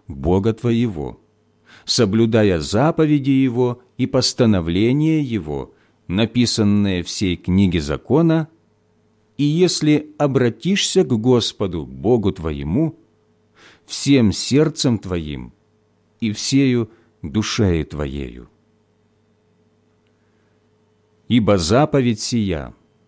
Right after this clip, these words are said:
которую я заповедую тебе сегодня,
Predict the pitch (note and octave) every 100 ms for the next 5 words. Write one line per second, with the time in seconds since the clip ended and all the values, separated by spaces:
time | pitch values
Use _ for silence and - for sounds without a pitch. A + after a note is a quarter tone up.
0 | _ _ _ _ _ _ _ _ _ _
1 | - C#2+ - D3+ C#3+ C3+ G#2 G2+ D3 A#2
2 | G#2+ G2 F#2 C3+ C#3 A#2+ G2 E2 G#2 F2
3 | E2+ F2 D2+ C3+ G2+ C#2+ B1